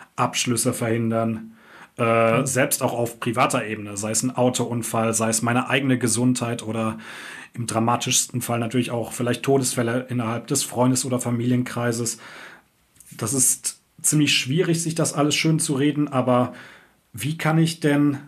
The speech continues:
Speaker 1: eine Sicherheit erlangen, dass ich auch in Zukunft mit diesen persönlichen Krisen, die ja kommen werden, äh,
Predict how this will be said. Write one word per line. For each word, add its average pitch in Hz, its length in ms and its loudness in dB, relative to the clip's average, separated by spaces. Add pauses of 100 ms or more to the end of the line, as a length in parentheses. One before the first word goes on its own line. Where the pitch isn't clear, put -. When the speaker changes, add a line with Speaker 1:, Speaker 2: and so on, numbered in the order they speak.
(140)
Speaker 1:
eine 131 600 2
Sicherheit 135 520 0
erlangen, 107 400 -2
dass 110 160 -2
ich 120 140 -4
auch 127 80 0
in 127 100 6
Zukunft 160 640 -2
mit 135 300 -2
diesen 131 340 2
persönlichen 143 680 2
Krisen, 120 640 0
die 113 60 -10
ja 107 100 -4
kommen 127 380 2
werden, 120 380 -2 (640)
äh, 123 180 4